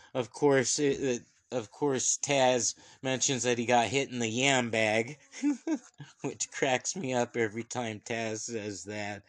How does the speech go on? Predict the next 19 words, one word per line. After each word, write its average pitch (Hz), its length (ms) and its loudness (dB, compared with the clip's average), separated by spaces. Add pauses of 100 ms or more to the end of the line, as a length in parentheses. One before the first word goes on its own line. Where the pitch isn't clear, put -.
(280)
He's 147 220 -4
great 117 320 0
on 107 200 -4
commentary. 107 920 -6 (520)
Uh, 107 340 0 (400)
Sting, 170 560 2
uh, 135 340 4 (500)
uh, 110 320 -2 (500)
hip, 117 340 -2 (560)
just 139 380 2
hip - 440 2
tosses 123 640 2
M 131 260 -4
J 127 320 2
F 120 320 0 (580)
over 196 440 2
the 139 140 0
top 123 460 2
ropes 123 760 2